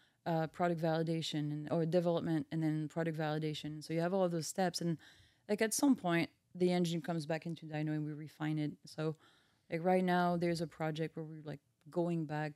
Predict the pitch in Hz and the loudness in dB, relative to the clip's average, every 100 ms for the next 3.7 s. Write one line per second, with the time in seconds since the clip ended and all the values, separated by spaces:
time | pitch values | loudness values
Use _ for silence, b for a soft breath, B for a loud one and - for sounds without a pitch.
0 | - _ - 165 160 156 151 156 156 151 | -12 _ -14 -12 -6 -2 0 0 0 -4
1 | - 151 147 147 143 147 - 170 - 170 | -6 -6 -4 -6 -10 -14 -18 -18 -8 -4
2 | 160 151 156 160 160 160 160 160 156 156 | -2 -2 -4 -6 -8 -10 -12 -6 -6 -6
3 | - 165 160 170 165 208 214 | -10 -16 -14 -16 -8 -6 -6